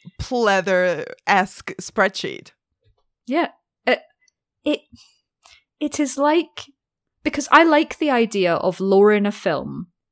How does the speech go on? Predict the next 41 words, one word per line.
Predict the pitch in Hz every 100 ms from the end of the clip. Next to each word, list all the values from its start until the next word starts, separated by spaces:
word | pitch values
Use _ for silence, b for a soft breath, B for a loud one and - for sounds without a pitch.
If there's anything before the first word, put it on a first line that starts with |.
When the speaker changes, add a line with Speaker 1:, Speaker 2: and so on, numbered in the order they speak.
| _
Speaker 2:
where | 214 190 180 170 -
you | 190 196
feel | 208 240 214
like | 208 196
that's | 202 185 -
been | - 190
happening | 190 - 190 190
long | 180 190 190 190
before | 185 - 196 180
you've | 170 175
tuned | - 185 160 156
in. | 147 - - B -
It's | 226
like | 233 226
when | 226
a |
book | 196 240 - -
just | 175 -
kind | 185
of | 165
scoops | - 226 - -
you | 196
up | 147 -
and | 175
takes | 208 -
you | 214
along | 190 190 185
in | 180
its | -
world | 165 131 139
and | -
introduces | 214 214 196 220 190
you | 165 - _ -
to |
its | 175 -
world. | - 95 113 110 b b b b b b _ _ _ _
It's | - - -
trying | - 269 311 330
to | -
do | 220 254 320
that, | - 113